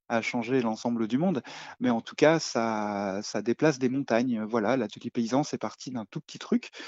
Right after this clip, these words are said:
d'une toute petite expérience. Aujourd'hui, c'est trente salariés, ça concerne des milliers de gens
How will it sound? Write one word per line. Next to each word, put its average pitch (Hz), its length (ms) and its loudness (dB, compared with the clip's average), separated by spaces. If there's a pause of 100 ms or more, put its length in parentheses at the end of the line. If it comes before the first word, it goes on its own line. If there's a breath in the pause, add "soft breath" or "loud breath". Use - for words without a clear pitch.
(360 loud breath)
d'une 127 180 -2
toute - 200 -8
petite - 280 -4
expérience. 135 580 2
Aujourd'hui, 131 460 0 (100)
c'est - 180 -6
trente 170 280 2
salariés, 127 560 2
ça - 160 -6
concerne 127 420 -2
des 113 140 0
milliers 151 340 4
de 127 60 -8
gens 147 180 2